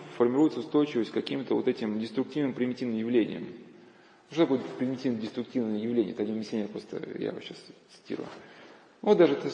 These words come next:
та же самая проработка. То есть, если вы жили, старались жить по совести, например, постились, старались не гневаться, вы уже учились внутренней выдержке.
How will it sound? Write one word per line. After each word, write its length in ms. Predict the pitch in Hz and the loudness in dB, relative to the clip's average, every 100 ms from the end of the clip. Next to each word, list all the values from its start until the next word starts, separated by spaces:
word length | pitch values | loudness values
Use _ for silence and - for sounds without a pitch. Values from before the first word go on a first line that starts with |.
| - | 2
та 120 | 147 131 | 4 4
же 60 | |
самая 180 | 127 113 | 2 0
проработка. 580 | 117 123 113 90 78 - - - - - - | 2 4 4 2 -2 -10 -12 -18 -20 -14 -4
То 80 | |
есть, 120 | 117 139 | -2 0
если 220 | 139 147 | 2 2
вы 140 | 143 | 4
жили, 280 | 143 214 175 | 6 6 6
старались 600 | - - - 143 131 107 - | 4 0 6 8 8 6 0
жить 220 | 117 127 - - - - | -2 -2 -6 -16 -12 0
по 80 | 123 | 2
совести, 420 | - 170 139 - | 6 4 4 0
например, 300 | 120 127 117 - - - - - - | -2 0 -2 -4 -16 -18 -20 -20 -4
постились, 520 | 135 - 127 104 92 - - - | -2 -2 -2 -2 -4 -10 -18 -2
старались 360 | 127 131 131 | 2 2 2
не 80 | 117 | -2
гневаться, 460 | 113 104 80 - - - - - - - 110 | -2 -2 -2 -6 -12 -16 -20 -20 -20 -14 0
вы 120 | 120 | 2
уже 160 | 127 | 6
учились 320 | 170 165 143 123 | 6 6 0 0
внутренней 320 | 135 127 123 | -4 -2 0
выдержке. 560 | 120 104 - - - | 2 0 -2 -8 -12